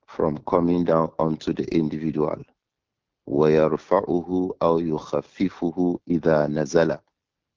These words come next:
And dua, يَرْفَعُهُ, it removes bala, trials, and tribulations.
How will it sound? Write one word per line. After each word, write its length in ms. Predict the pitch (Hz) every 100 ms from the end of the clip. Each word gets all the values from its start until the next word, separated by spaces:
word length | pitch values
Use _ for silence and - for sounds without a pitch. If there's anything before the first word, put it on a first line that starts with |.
| _ _ _ _ _
And 380 | 78 78 76 80 -
dua, 540 | 69 80 87 87 80 80 _ _ _ _ _ _ _ _ _ -
يَرْفَعُهُ, 1040 | 78 80 78 - 82 80 78 80 78 - _ _ _ _ _ _ -
it 260 | 76 -
removes 720 | - 80 90 101 104 - - -
bala, 500 | - 80 82 87 73 - -
trials, 760 | - 90 90 80 - - - _
and 180 | 82 80
tribulations. 920 | 78 80 80 85 92 - 78 76